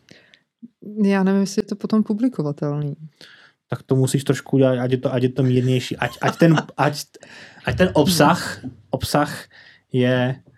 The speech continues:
Speaker 2: správný, publikovatelný, samozřejmě nemusí to být spisovně, ale aby tam vyzněl, vyzněl ten, ta hlavní pointa.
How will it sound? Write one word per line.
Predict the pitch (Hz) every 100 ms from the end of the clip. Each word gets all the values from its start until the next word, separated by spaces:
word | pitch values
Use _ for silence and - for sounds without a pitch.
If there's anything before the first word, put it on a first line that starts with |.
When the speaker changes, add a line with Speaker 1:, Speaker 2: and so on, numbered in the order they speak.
| _ _ _
Speaker 2:
správný, | - - 113 110 113 120 135 151 202 233 - _ _ -
publikovatelný, | 120 127 123 135 131 139 139
samozřejmě | 135 120 123
nemusí | 117 117 117
to | -
být | 123 120
spisovně, | - - - 135 147 170 - - - - _ -
ale | 131 127 127
aby | 127 123 131 127
tam | 123 123
vyzněl, | 120 117 123 123 123 120 -
vyzněl | 117 - 117 117 117 - _ _ _
ten, | 110 107 110 117 120
ta | 117
hlavní | 117 113 117
pointa. | 113 110 110 117